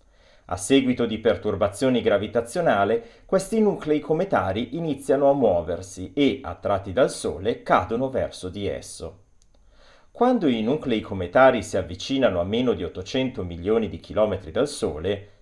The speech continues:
più o meno nei pressi dell'orbita di Giove, il ghiaccio inizia a sublimare, trasformandosi in gas. Quest'ultimo, sospinto dal vento solare, va a creare la bellissima coda che contraddistingue questi corpi celesti.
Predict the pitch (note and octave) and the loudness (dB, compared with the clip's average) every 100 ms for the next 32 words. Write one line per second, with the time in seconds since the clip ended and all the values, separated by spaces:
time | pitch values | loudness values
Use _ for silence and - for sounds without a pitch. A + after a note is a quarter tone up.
0 | - - E2 F2 G#2+ G2 E2 E2 G#2+ A#2 | -14 -8 -6 -4 -2 -2 -4 0 4 4
1 | - F2+ E2 D2+ G#2 G#2 - - G2 D3 | 2 -8 -10 -2 2 2 0 -8 -8 -2
2 | A#2+ D2 F#2 B2+ - - - - A3+ A3 | 0 0 0 -4 -6 -20 -18 -8 -6 4
3 | D#3 G#2 - - E3 - G3 C3 F#2 C#3 | 4 4 0 -6 -6 -2 0 0 0 0
4 | B2+ C#3 A#2+ C3 A2 D2 D2+ - - G#2+ | 0 -2 -2 0 0 -2 -6 -10 -2 -2
5 | - F3+ E3+ F#2+ D2+ G2 G#2+ B2 B2+ B2 | -2 -4 -4 -4 -4 -2 -2 0 0 0
6 | - - - - - _ _ _ _ _ | 0 -2 -14 -18 -20 _ _ _ _ _
7 | _ - _ - F#2+ D#3 C3+ A2+ B2+ A#2+ | _ -20 _ -4 -2 2 2 2 0 4
8 | B2+ B2+ - F2 - A#2+ B2 A2+ G2+ F#2 | 2 2 -8 -12 -8 -2 0 2 2 2
9 | F#2+ A2+ G#2 - C#3 A2+ D#2+ G2 G2 - | 2 0 -2 -2 2 2 2 -2 -4 -10
10 | - B2 D3+ F3 F#3+ C#3 G#2+ G2 F#2 G2 | -16 4 4 4 6 6 6 4 0 -2
11 | G2 C3 - F#2 A2 - G#2+ D#2+ G2 G2 | -4 -4 -6 -4 -2 -2 -4 -4 -6 -8
12 | - C3+ D#3 D3+ D#3 D#3 E3+ - F2+ E2+ | -10 -2 0 4 2 2 -6 -10 -6 -4
13 | G#2+ A#2 A2+ - - C2 - G2 - F2+ | -2 0 -2 -6 -6 -6 -6 -6 -2 -2
14 | - - - F2+ D#2+ | -2 -8 -16 -16 -16